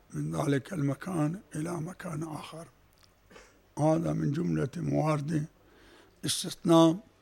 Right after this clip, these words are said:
عن حرمة النبش. وطبعًا كلام اليزدي فتوى فقط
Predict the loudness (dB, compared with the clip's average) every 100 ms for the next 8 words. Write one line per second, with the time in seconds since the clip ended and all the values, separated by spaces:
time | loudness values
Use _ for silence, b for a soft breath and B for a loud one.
0 | B B B _ -2 -2 -2 -2 -2 -2
1 | -6 -8 -6 -6 -10 -18 -20 _ _ _
2 | _ _ -14 -10 -10 -12 -16 -20 -20 _
3 | _ _ _ _ b b b b b b
4 | b b _ _ -6 -6 -2 0 2 6
5 | 6 6 0 -10 -20 -14 -4 0 2 2
6 | 0 -2 -4 -4 -2 0 0 0 -8 -10
7 | -8 -2 -2